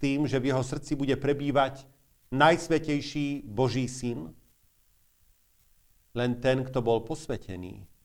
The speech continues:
Nesvätý nemôže prísť do blízkosti truhly zmluvy Hospodina a už vôbec nemôže dúfať v to, aby v jeho srdci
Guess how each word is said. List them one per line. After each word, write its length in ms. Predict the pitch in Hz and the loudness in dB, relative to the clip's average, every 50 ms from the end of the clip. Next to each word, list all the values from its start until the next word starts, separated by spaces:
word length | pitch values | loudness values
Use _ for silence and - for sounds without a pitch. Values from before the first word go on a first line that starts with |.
| _ _ _ _ _ _ _ _ _ _ _ _ _ _ _ _ _ _ _ _ _ _ _ _ _ _ _ _ _ _ _ _ - | _ _ _ _ _ _ _ _ _ _ _ _ _ _ _ _ _ _ _ _ _ _ _ _ _ _ _ _ _ _ _ _ 4
Nesvätý 560 | 151 175 196 190 - 202 196 196 202 202 202 | 6 8 8 8 6 6 6 6 6 4 4
nemôže 480 | 202 226 269 269 254 202 - 160 156 | 4 4 4 4 4 4 4 4 4
prísť 320 | - 160 175 170 151 143 156 | 4 2 0 2 4 4 4
do 40 | 139 | 4
blízkosti 480 | 131 170 170 170 - 185 175 180 - 180 | 4 2 0 0 0 0 0 0 0 -2
truhly 400 | 135 - 156 170 151 156 180 151 | 0 2 2 2 2 2 0 0
zmluvy 320 | 139 139 147 156 151 165 | 2 4 4 4 4 4
Hospodina 800 | 143 156 190 190 - - 220 214 160 147 127 117 110 - - - - - _ _ _ _ _ _ _ _ _ _ _ _ _ _ _ _ _ - | 2 0 -2 -4 0 0 2 2 4 4 4 4 2 0 -2 -6 -16 -20 _ _ _ _ _ _ _ _ _ _ _ _ _ _ _ _ _ 4
a 80 | - | 6
už 160 | 147 151 151 | 6 6 6
vôbec 320 | 135 135 170 214 202 190 175 143 | 6 6 8 8 8 8 6 6
nemôže 320 | 170 185 185 190 185 165 170 | 6 4 6 6 4 4 4
dúfať 400 | 143 190 196 196 208 175 156 - | 4 2 2 6 6 6 6 4
v 100 | - - | 2 4
to, 140 | - 151 156 180 190 190 - - - _ _ _ _ _ _ _ _ _ _ - | 4 6 6 6 2 -2 -8 -16 -20 _ _ _ _ _ _ _ _ _ _ 0
aby 160 | 143 135 160 | 0 2 2
v 160 | 156 156 175 160 | 2 4 4 4
jeho 80 | 165 | 2
srdci 720 | 160 - - 220 254 - - - 196 185 196 214 220 - | 2 0 0 0 0 0 0 0 0 2 2 0 -4 -6